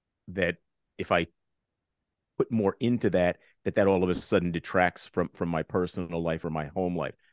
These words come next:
I like to think that those things can harmonize. And, and I, I think for the most part,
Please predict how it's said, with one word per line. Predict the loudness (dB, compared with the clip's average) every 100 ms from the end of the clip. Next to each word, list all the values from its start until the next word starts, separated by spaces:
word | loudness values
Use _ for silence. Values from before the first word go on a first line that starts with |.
| _ _
I | 0
like | 0 -2
to |
think | -4 -4
that | -6 -6
those | -6
things | -4 -6 -4
can | -6
harmonize. | -2 0 0 -2 -6 -8 -10
And, | -8
and | -6 -4
I, | -4 -4
I | -6
think | -6 -6 -8 _ _ _ _ -4
for |
the | 0
most | 0 0 -2
part, | -2 -2